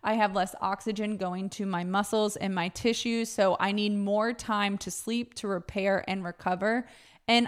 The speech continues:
I really do think that that is correlated with me having to sleep more versus now I don't feel like I need as much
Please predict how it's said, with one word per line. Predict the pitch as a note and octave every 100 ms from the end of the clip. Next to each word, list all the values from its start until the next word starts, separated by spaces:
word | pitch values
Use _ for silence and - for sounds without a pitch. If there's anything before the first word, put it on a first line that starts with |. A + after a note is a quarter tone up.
| -
I | A3
really | G#3 B3 E4+ E4+
do | A3+ - G#3+ A3
think | G#3+ F#3+ F#3+ F#3
that | F#3+ F#3+
that | F#3 F#3 -
is | G3+ F#3+
correlated | - G#3 G3+ G3 F#3+ G3 F3+
with | F#3+ -
me | G3 F#3+ F#3+ - - _
having | - A#3 B3+ C#4 B3
to | G#3
sleep | - G3 F#3
more | - F3+ F3 G3+ -
versus | G#3+ G#3 G#3+ G#3
now | C4+ C4+ A3+ -
I | G#3
don't | G#3+ A3
feel | - - A3+ A3
like | G#3+ F#3+ - - - -
I | G3 G#3 G#3
need | G#3+ G#3+ - -
as | G3 F#3+
much | G3 F#3 F3+ -